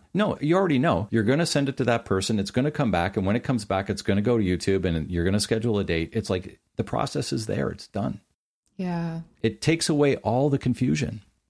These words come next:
Speaker 2: The decision making, that is
Speaker 1: Mm.
Speaker 2: huge. I'm glad you pointed it out in the way that you did. I recently said this to someone in my Facebook group, actually,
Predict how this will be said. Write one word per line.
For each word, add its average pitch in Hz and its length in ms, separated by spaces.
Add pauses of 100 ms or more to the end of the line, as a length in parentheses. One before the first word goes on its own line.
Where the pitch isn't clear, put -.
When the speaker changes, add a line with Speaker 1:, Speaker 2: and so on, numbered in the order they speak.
(300)
Speaker 2:
The 208 80
decision 190 440
making, 113 400 (140)
that 180 160
is 80 300
Speaker 1:
Mm. 69 60 (280)
Speaker 2:
huge. 170 260
I'm 151 120
glad 147 280
you 170 120
pointed 190 560
it 160 80
out 143 180
in 160 60
the 151 80
way 147 100
that - 160
you 165 80
did. 147 220
I 143 60
recently 139 360
said 147 240
this - 260
to 170 120
someone 147 760 (160)
in 151 560
my 160 120
Facebook 220 400
group, 151 200
actually, 151 560